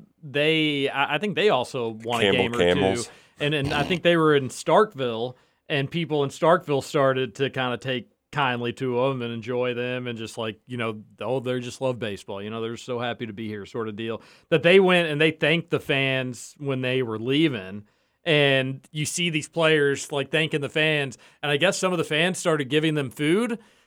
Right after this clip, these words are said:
Speaker 1: 'cause, like, some of the players just have, like, full, like, thing of ribs. <laughs> Like, and, and, and they're just saying
Speaker 2: <laughs>
Speaker 1: thank you to everybody. It was, uh, college baseball, really cool, but they, uh,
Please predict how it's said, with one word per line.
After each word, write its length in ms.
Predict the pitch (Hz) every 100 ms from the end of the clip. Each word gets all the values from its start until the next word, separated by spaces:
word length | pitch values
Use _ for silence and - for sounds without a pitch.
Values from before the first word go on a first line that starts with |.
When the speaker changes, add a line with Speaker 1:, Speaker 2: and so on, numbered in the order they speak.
| -
Speaker 1:
'cause, 160 | 190 156
like, 160 | 165
some 160 | - 220
of 40 |
the 60 | 220
players 380 | 196 185 165 135
just 140 | 156
have, 180 | 165 151
like, 180 | 143 135
full, 420 | - 165 160 151
like, 200 | 143 131
thing 160 | 151 131
of 80 | 113
ribs. 580 | 120 98 101 - - -
<laughs> 40 | -
Like, 260 | 135 139 -
and, 280 | - 170 -
and, 140 | 147 165
and 160 | 170 160
they're 120 | 160
just 200 | 165 151
saying 280 | 170 185 -
Speaker 2:
<laughs> 20 |
Speaker 1:
thank 260 | 175 180
you 60 | 165
to 60 | 160
everybody. 560 | 160 151 160 156 160
It 80 | 170
was, 280 | 139 127 117
uh, 240 | 123 113 - - - _ _
college 320 | - 269 254 165
baseball, 680 | 208 190 190 180 170 165 165
really 340 | 170 196 190
cool, 640 | - 165 156 151 147 135 - -
but 400 | 143 139 131 - _ _ -
they, 680 | 139 135 135 135 127 123 127 _ 73 76 92 85 90 76 85
uh, 60 | 110